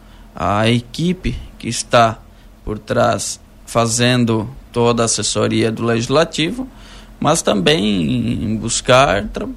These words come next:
tratar de forma ordenada como você gasta os recursos.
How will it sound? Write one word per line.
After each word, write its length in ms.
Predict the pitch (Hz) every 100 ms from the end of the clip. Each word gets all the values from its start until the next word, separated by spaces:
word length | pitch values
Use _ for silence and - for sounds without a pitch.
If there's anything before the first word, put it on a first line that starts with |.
| - -
tratar 400 | 214 214 - -
de 80 |
forma 480 | - - 202 - 113
ordenada 1200 | 120 107 98 165 147 156 160 165 165 160 160 82 - -
como 220 | 151 143
você 320 | 143 143 160
gasta 380 | 127 127 127 -
os 100 | 135
recursos. 500 | - 160 131 95 -